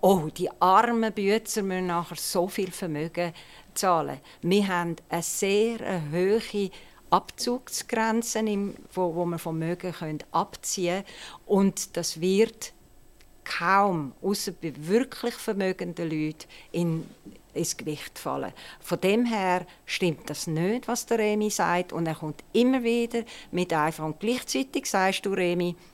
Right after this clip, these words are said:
dann sind wieder die armen, armen Bützer dran und man geht dann gegen einen, einen Wert, wo man kann die Abzugslimite go aufsetzen kann. Das ist genau das, damit kein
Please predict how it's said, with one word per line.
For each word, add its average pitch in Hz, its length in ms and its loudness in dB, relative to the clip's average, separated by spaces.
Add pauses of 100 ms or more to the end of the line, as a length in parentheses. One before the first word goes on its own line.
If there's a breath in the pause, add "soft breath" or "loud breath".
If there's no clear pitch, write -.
(720 loud breath)
dann 190 200 6
sind 202 420 2
wieder 185 280 2
die 175 180 -2 (140)
armen, 233 420 6
armen 196 400 2
Bützer 240 520 2
dran 214 440 2 (320 loud breath)
und 254 560 4 (280 loud breath)
man 202 200 2
geht 185 320 6
dann 180 260 -2 (160)
gegen 170 360 -2
einen, 165 280 -6
einen 165 240 -2
Wert, 190 480 -2
wo 185 140 0
man 175 160 -2
kann 165 240 -2
die - 140 -6
Abzugslimite 180 1080 -2
go - 220 -2
aufsetzen 156 640 -6
kann. - 80 -20 (140 loud breath)
Das 208 120 -4
ist - 120 -10
genau 226 720 2 (220)
das, 202 500 2
damit 190 500 0 (120)
kein 185 680 -2